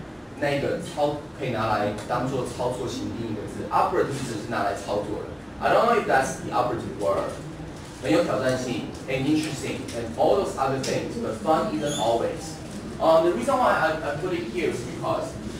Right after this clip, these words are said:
interesting跟fun呢的差别在于fun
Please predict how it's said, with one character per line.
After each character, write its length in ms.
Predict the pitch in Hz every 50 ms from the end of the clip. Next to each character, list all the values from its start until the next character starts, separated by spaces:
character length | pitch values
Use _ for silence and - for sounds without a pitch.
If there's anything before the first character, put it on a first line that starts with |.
| - -
interesting 400 | 233 - - - - 151 135 -
跟 80 | 147 156 - -
fun 180 | - 143 - -
呢 220 | - 151 147 - - - - - -
的 80 | 123
差 160 | 120 - 151 -
别 120 | 127 123
在 160 | 123 127 117
于 120 | - 139 135 - -
fun 200 | - - - -